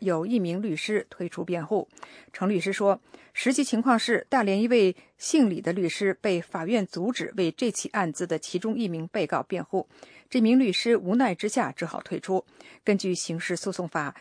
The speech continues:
因律师退出辩护，法院必须允许被告有十五天的时间重新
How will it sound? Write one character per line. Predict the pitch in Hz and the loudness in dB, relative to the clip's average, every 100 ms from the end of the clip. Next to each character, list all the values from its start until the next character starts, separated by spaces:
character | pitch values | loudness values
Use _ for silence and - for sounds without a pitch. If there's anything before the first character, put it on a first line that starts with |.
| - - | -16 4
因 | 262 269 | 8 8
律 | 285 208 | 6 2
师 | 233 | -2
退 | - 196 | -2 -2
出 | - 214 | -2 -2
辩 | 220 156 | -2 -4
护， | - 202 - _ | -2 -4 -4 _
法 | - 160 | 0 2
院 | 185 170 - | 2 0 -2
必 | 240 | -6
须 | 214 269 | -2 -2
允 | 208 180 | 0 0
许 | 240 156 | 0 -2
被 | - 156 | -2 0
告 | 190 - | 0 0
有 | 175 160 | 0 -2
十 | 151 - 262 | -2 -2 -2
五 | - | -4
天 | - 214 | -4 -2
的 | 180 | -2
时 | - 175 | -2 -4
间 | 190 175 - | -2 -2 -2
重 | - 165 180 | -10 -8 -4
新 | 247 240 | 0 0